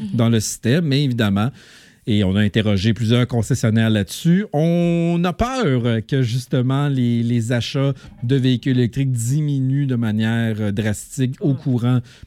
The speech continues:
Speaker 2: des prochaines années, si c'est même pas des prochains mois, parce que maintenant, il y aura de moins en moins de, de financement, et même au fédéral.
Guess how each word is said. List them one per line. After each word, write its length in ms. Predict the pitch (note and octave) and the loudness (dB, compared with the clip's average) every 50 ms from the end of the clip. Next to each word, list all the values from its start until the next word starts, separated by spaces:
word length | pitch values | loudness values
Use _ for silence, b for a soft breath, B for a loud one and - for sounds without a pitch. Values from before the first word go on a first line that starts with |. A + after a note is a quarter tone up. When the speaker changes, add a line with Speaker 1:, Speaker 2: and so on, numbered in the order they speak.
| - - | -12 -4
Speaker 2:
des 160 | B2+ B2 B2 | -2 -2 0
prochaines 500 | - - B2+ A2 - C#3+ C3 C3 B2 A2+ | 0 0 -2 -2 0 0 0 0 2 2
années, 320 | A#2+ A2 A2 A2 A#2+ B2+ A#2+ | 2 2 2 2 2 0 0
si 80 | - | -2
c'est 160 | - - C3+ | -4 -2 0
même 260 | A2 A2 G#2+ G#2+ G2+ F2+ | 0 2 2 2 0 0
pas 200 | - A2+ A#2 A2 | 0 0 0 2
des 120 | G2+ G2 | 0 0
prochains 440 | - - - G#2+ G#2 - A#2 G#2 F#2+ | 0 0 -2 -2 -2 0 -2 0 0
mois, 420 | F#2 F#2 F#2+ F#2+ F#2 F2 G2+ B2+ B B B B B - | 0 0 0 0 -2 -2 -2 -4 B B B B B -10
parce 160 | - G#2 - | -10 -8 -6
que 80 | - A#2 | -4 -2
maintenant, 340 | A2 G#2+ G2+ F#2+ G2 G#2+ A2 | 0 0 0 0 0 0 2
il 100 | A2 A2 | 2 2
y 40 | A2 | 2
aura 180 | G#2 G2+ A2 A2 | 2 2 0 0
de 120 | G#2+ G#2+ | 2 2
moins 380 | G2+ G#2+ A2+ B2+ C3 B2+ A#2 A#2+ | 2 2 2 2 2 2 0 0
en 120 | A2+ G#2+ | 0 0
moins 300 | G2+ G#2+ G#2+ A2+ A#2+ A#2+ | 0 2 2 2 2 2
de, 280 | A2+ A2 G#2 G2+ F#2+ F2+ B B B B B B - | 2 2 2 2 0 0 B B B B B B -2
de 120 | C3 C3 A2 | 0 0 0
financement, 500 | - - C#3+ C3+ A#2+ A#2 A2 - D#3+ E3 | 0 0 0 2 2 2 2 2 2 2
et 100 | D3+ A#2 | 2 2
même 180 | A#2+ D3 D#3+ | 2 2 0
au 60 | B2+ A2 | -2 -2
fédéral. 480 | - C3 A2+ A2 G2+ A2+ B2 B2 G#2 | -2 0 0 0 0 0 0 -2 -2